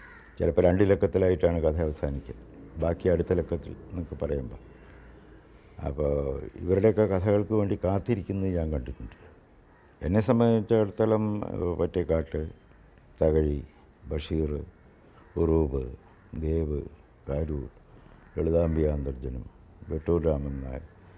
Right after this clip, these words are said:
തുടങ്ങിയ ആളുകളുടെയൊക്കെ കഥാസമാഹാരങ്ങളായിട്ട് ആ കാലത്ത് ഞാൻ,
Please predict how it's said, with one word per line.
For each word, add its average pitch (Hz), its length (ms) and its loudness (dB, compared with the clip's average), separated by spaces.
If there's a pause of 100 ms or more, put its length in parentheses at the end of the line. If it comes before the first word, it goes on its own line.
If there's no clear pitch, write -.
(460)
തുടങ്ങിയ 87 240 2
ആളുകളുടെയൊക്കെ 90 760 4 (280)
കഥാസമാഹാരങ്ങളായിട്ട് 92 1120 2
ആ 85 140 2
കാലത്ത് 87 400 0
ഞാൻ, 80 340 -2